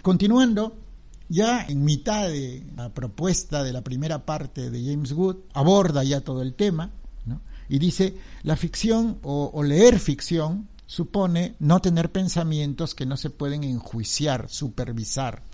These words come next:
Es decir, en la ficción no hay ahí un elemento, persona, norma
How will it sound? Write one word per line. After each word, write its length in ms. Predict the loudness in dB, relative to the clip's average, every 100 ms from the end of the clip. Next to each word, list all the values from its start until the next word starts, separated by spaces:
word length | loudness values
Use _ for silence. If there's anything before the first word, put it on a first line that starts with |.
| -16 -18 -12
Es 100 | -6
decir, 260 | -2 -2 -2
en 100 | -2
la 100 | -6
ficción 560 | -8 -2 0 2 -2 -6 -16 -8
no 180 | 2 4
hay 220 | 4 4
ahí 400 | 2 2 0 -2 -4
un 440 | -6 -4 -6 -8
elemento, 920 | -8 -6 0 2 2 0 -2 -6 -6 -10 -10
persona, 680 | -8 -4 -2 0 0 -2 -4
norma 580 | 0 0 0 -2 -4 -8